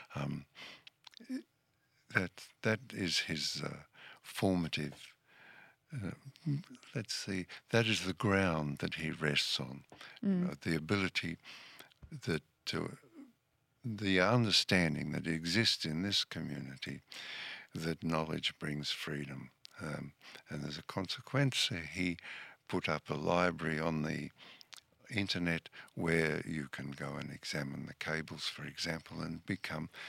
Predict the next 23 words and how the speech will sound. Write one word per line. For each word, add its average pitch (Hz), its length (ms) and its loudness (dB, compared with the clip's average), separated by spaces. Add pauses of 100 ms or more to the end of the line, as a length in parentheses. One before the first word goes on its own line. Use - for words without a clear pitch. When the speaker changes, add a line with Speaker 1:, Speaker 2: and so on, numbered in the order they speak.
(200)
Speaker 1:
as 90 160 0
knowledgeable 85 800 -2
as 76 160 -2
anybody 78 540 -6
who, 76 340 -8 (580)
uh, 90 200 -6 (140)
works 80 460 -2
in 80 120 -4
the 85 80 -4
State - 420 2
Department, - 600 -8
because 73 460 -10 (640)
that 85 200 0 (1300)
knowledge 90 720 2
can 78 200 -8
bring 85 260 -2
you 80 200 -4
freedom, - 800 -2 (280)
freedom 78 580 -2
of 73 140 -4
understanding 85 960 4 (580)
what, 78 200 -6 (400)
uh, 71 200 -4